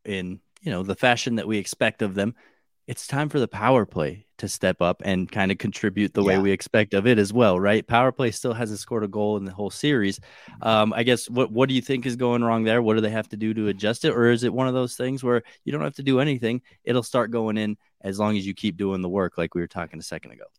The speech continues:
Speaker 2: In games two and three, they had an in-, incredible amount of chances.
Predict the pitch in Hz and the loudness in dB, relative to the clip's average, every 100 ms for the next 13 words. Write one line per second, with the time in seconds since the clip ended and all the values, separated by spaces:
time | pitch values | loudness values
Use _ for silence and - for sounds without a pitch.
0 | _ _ - 143 139 139 139 - 151 139 | _ _ 0 2 6 6 6 2 8 8
1 | 135 127 123 120 107 107 107 107 104 101 | 8 4 2 2 4 2 2 0 0 -2
2 | 95 85 _ _ _ - 120 - 127 110 | -4 -6 _ _ _ -8 -6 -2 0 0
3 | 95 92 85 80 - 73 85 - - - | -2 -6 -6 -8 -10 -12 -12 -14 -14 -14
4 | - | -18